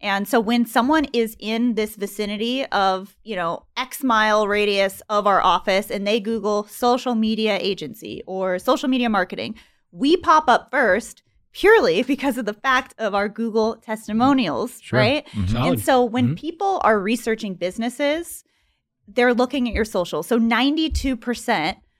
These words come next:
Speaker 1: of people turn to social media for, uh, you know, other, for peer recommendation purposes.
Speaker 2: Okay.
Speaker 1: So people are researching you on the internet before they make the emotional decision to come purchase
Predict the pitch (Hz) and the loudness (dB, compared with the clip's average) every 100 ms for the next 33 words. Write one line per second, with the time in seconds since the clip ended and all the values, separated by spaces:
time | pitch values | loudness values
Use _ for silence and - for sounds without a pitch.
0 | _ _ - 220 220 262 262 220 - 226 | _ _ -4 -4 -2 -4 0 -2 0 0
1 | 240 240 214 - 214 214 202 226 262 214 | 0 -2 -6 -2 -4 -2 0 2 2 2
2 | 151 151 233 _ _ _ _ _ _ 262 | 2 2 0 _ _ _ _ _ _ -2
3 | 214 208 208 202 - _ 190 _ 214 196 | 2 4 4 0 -4 _ -20 _ -6 -4
4 | 160 - - 226 - 262 233 - 285 269 | -4 -4 -2 0 2 2 2 0 0 2
5 | 240 240 240 202 190 202 220 175 - 185 | 4 2 0 -4 -2 -2 -2 -8 -6 -8
6 | - - - 208 110 104 131 254 - 277 | -6 -8 -8 -6 -4 -2 0 0 0 -4
7 | 294 370 359 247 247 285 233 233 214 196 | -2 0 0 2 0 0 0 -2 -4 -4
8 | 175 180 - 196 254 330 349 330 208 156 | -2 -4 -2 0 0 2 2 2 2 2
9 | 175 - 185 226 226 247 262 262 240 208 | 0 -6 -4 -4 -2 2 2 2 -2 -2
10 | 208 226 233 208 185 190 208 240 214 202 | -2 -4 -6 -12 -6 -4 -4 -4 -6 -6
11 | 214 _ 214 220 226 220 175 185 214 - | -8 _ -14 0 0 0 -4 -6 -12 -4
12 | 214 214 247 226 202 175 - | -4 -2 -6 -2 -2 -4 -6